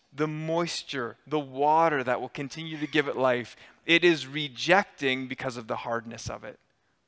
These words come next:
And that's what we're talking about when we talk about hard hearts. We're talking about a rejection. And God can use all kinds of things to prepare the soil. He uses the, the tragedies and the difficulties of life,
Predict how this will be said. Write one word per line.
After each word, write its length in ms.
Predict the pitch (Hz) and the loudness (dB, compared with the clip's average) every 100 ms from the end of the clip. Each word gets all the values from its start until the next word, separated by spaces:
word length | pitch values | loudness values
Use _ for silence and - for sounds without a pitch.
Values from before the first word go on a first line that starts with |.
| _ _ _ - | _ _ _ -2
And 120 | 131 | 2
that's 160 | 185 | 4
what 120 | 240 202 | 2 2
we're 100 | 190 | 2
talking 380 | - 165 - 151 | 4 2 0 -2
about 180 | 131 | 0
when 160 | 113 139 | 0 -2
we 80 | 165 | -2
talk 280 | 180 170 175 | 2 2 4
about 280 | 147 143 - - _ | 6 6 4 -10 _
hard 520 | - 156 160 165 160 - | 0 4 6 6 4 -2
hearts. 420 | - 143 131 - | 0 2 2 0
We're 80 | 151 | -8
talking 280 | 170 185 175 | 0 0 0
about 260 | 151 151 - | 2 2 2
a 160 | 151 | -2
rejection. 1040 | 139 139 131 131 156 - - - 117 110 - _ _ _ _ _ _ _ _ - | -2 -4 -4 2 2 0 -8 -8 -8 -12 -18 _ _ _ _ _ _ _ _ -6
And 180 | 143 135 | -6 4
God 380 | 147 175 220 | 8 10 8
can 160 | 208 214 | 4 -2
use 200 | 202 180 | -2 4
all 200 | 175 214 | 6 6
kinds 380 | - 202 220 196 | 4 0 0 0
of 80 | 190 | -4
things 480 | 170 147 131 127 - | -2 -2 -2 -6 -6
to 360 | 165 156 147 - - | -2 0 0 -4 -10
prepare 500 | - 156 170 180 202 | -8 -4 6 8 8
the 120 | 214 196 | 6 2
soil. 600 | - 190 190 190 143 120 | -2 0 4 6 4 2
He 140 | 135 | 0
uses 580 | 151 180 170 180 165 - - - _ | 0 -2 2 2 2 -2 -14 -20 _
the, 260 | 147 139 131 | 4 4 4
the 100 | 143 | -2
tragedies 920 | - - 175 180 190 190 196 208 180 | -4 0 6 8 8 6 0 0 0
and 140 | 185 | -2
the 60 | 151 | -4
difficulties 720 | 127 175 175 185 190 190 175 | 2 2 2 0 0 0 0
of 120 | 175 | -2
life, 460 | 156 151 165 190 - | 4 6 6 4 -2